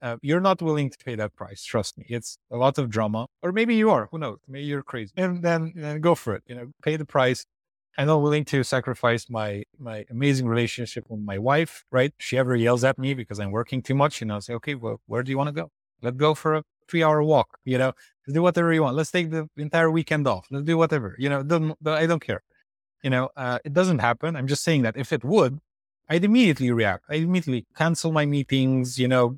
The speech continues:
do whatever I need to do to make sure that she's happy, to make sure that we're in a good place. I spend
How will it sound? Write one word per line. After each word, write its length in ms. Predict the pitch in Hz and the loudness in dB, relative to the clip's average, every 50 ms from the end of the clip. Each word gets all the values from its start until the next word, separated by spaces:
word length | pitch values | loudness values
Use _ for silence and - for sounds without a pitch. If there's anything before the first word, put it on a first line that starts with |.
| 127 113 | -8 -6
do 140 | 120 139 147 | -4 -2 0
whatever 340 | 151 147 - 147 135 131 135 | 0 2 2 0 2 2 2
I 80 | 127 | 2
need 200 | 131 131 120 - | 2 2 0 -2
to 80 | - 127 | -4 -2
do 320 | 160 214 190 151 131 123 - _ _ _ _ _ _ _ _ _ - | 2 2 4 4 2 0 -2 _ _ _ _ _ _ _ _ _ -6
to 120 | - 131 | -2 0
make 260 | 143 160 175 160 - | 2 2 2 2 0
sure 160 | - - 151 139 | 0 0 0 0
that 140 | 123 113 - | 0 -2 -2
she's 260 | - - 107 - - | -4 -6 -6 -4 -2
happy, 360 | 151 156 - - 147 139 131 | -2 -4 -2 0 -2 -2 -2
to 140 | - - 131 | -2 -6 -6
make 140 | 123 120 - | -6 -6 -6
sure 140 | - 120 | -6 -4
that 140 | 113 110 110 | -2 -2 0
we're 140 | 107 110 110 | 0 0 0
in 80 | 104 101 | 0 -2
a 40 | 98 | -2
good 200 | 113 151 143 _ | -4 -4 -4 _
place. 420 | - 127 120 113 113 107 - - | 0 2 2 2 2 0 -2 -6
I 120 | 104 104 101 | -6 -6 -6
spend 320 | - - - 117 104 | -6 -4 -4 -4 -4